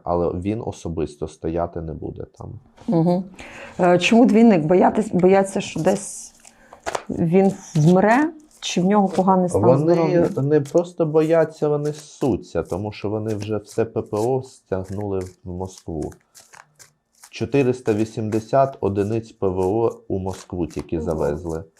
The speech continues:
Speaker 1: І тисячу сто дванадцять у Підмосков'я.
Speaker 2: Ого.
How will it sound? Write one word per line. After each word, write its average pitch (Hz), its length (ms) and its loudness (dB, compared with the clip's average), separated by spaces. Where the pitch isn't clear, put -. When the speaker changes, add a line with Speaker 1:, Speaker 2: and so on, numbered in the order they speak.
Speaker 1:
І 98 80 -4
тисячу 110 520 -4
сто - 240 -4
дванадцять 98 800 -4
у 101 100 -8
Підмосков'я. 85 920 -8
Speaker 2:
Ого. 180 380 -16